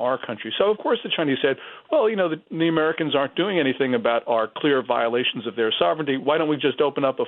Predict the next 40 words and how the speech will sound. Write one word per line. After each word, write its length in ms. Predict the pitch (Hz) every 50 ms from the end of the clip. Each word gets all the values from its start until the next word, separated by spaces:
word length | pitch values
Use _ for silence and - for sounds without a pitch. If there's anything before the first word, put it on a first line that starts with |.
| -
formal 300 | - 135 131 131 131 123
location?" 580 | 120 117 113 110 - 139 139 131 - 123 101 - - - - - - - - - - -
And 280 | - 139 139 139 139 131 151
so 60 | 160
really 560 | 156 147 139 135 135 147 180 185 175 165 151 151 -
that 200 | 160 147 147 143
has 300 | - - 135 131 131 131 123 - - _
been, 360 | - 123 123 120 117 113 117 -
um, 460 | - 135 117 117 113 113 117 113 113 113
the 80 | 120 110
big 200 | 110 123 120 117 - -
story. 340 | - 123 123 117 107 95 - -
It's 160 | 143 143 - -
about 280 | - 160 160 170 165 156
us, 200 | 156 143 113 - - -
'cause 120 | - - 175
this 120 | 220 226 220
is 120 | - 202 165
our 140 | 165 160 156
country. 380 | - 160 151 - - 147 135 - - - - - -
We 100 | - 143
don't 180 | 151 175 170 160
have 180 | 165 156 151
to 80 | - 156
permit 420 | - - 147 139 135 143 147 -
this. 160 | - 165 165 151 - - - - - - - _ _ - -
Our 260 | - 135 139 143 143
leaders 360 | 139 139 151 165 160 165 156 -
have 160 | 147 139 120
done 220 | - 151 147 156 151
that. 260 | 156 156 156 - -
The 100 | 143 131
American 360 | 131 147 147 160 151 156 139
people 300 | - 156 151 151 156 143
should 160 | - - 143
be 120 | 120 120 -
outraged 480 | 120 139 147 - 185 190 185 - - -
at 80 | 226 202
the 80 | 214
Chinese, 420 | - - 202 196 196 196 196 208